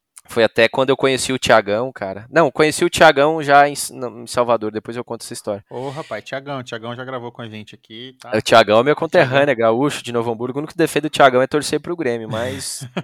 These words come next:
Speaker 2: <laughs>
Speaker 1: sem problema, não.
Speaker 2: Não, gente boa demais, cara.
Speaker 1: Demais.
Speaker 2: Produ-, produtor
Speaker 1: É, é
Speaker 2: do
Speaker 1: o
Speaker 2: Bruno Marrone.
Speaker 1: é uma das minhas referências também a ele, é um cara que eu conheci, o primeiro contato que eu tive com ele, eu trabalhava na Mariana,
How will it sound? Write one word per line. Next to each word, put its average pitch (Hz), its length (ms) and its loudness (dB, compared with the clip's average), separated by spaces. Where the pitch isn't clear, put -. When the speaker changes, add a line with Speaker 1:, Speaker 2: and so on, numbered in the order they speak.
Speaker 2:
<laughs> - 560 -18
Speaker 1:
sem 139 120 -2
problema, 131 500 0
não. 120 200 0
Speaker 2:
Não, 151 300 -2
gente 147 300 -6
boa 135 180 -2
demais, 123 540 -2
cara. 117 240 -2
Speaker 1:
Demais. 117 560 2
Speaker 2:
Produ-, 123 240 -6
produtor 120 240 -4
Speaker 1:
É, 117 80 8
é - 20 12
Speaker 2:
do 127 80 12
Speaker 1:
o 127 60 8
Speaker 2:
Bruno 117 160 2
Marrone. 117 760 -10
Speaker 1:
é 117 240 8
uma 131 140 2
das 131 180 6
minhas 135 280 0
referências 120 600 2
também 113 360 -2
a 110 60 0
ele, 117 240 0
é 113 40 -2
um 113 60 -8
cara 117 220 2
que - 80 -6
eu 113 60 -2
conheci, 113 460 -6
o 110 40 -6
primeiro 117 300 -4
contato 117 420 0
que - 60 -12
eu 117 60 -4
tive 110 200 -10
com 107 140 -10
ele, 110 100 -4
eu 110 80 -2
trabalhava 110 460 2
na 117 120 0
Mariana, 113 520 -2